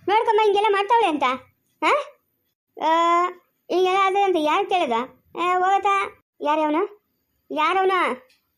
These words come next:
ನಂಗೆ ಯಾರೋ ತಿಳಿದಕ್ಕೋ, ಓ, ತಿಳಿದು, ಸೊಳ್ಳೆ ಗಿಡಿ ಅಂತ ಇದ್ನಲ್ಲ, ಈ ಕೃಷ್ಣನ, ಅದಕ್ಕ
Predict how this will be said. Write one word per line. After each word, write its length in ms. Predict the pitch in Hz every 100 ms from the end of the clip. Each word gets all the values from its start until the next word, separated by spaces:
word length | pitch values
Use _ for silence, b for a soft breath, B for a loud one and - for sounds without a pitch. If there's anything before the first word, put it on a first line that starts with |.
| _ _ 320
ನಂಗೆ 240 | 339 349
ಯಾರೋ 240 | 339 381 381
ತಿಳಿದಕ್ಕೋ, 460 | 359 381 359 359 359 _ _ - 320
ಓ, 40 |
ತಿಳಿದು, 520 | 320 349 370 - 320
ಸೊಳ್ಳೆ 220 | 349 330
ಗಿಡಿ 240 | 339 370 381
ಅಂತ 240 | 349 330
ಇದ್ನಲ್ಲ, 280 | 311 302 285 311 381 320
ಈ 20 |
ಕೃಷ್ಣನ, 340 | 339 359 403 320 262 _ _ _ -
ಅದಕ್ಕ 240 | 320 349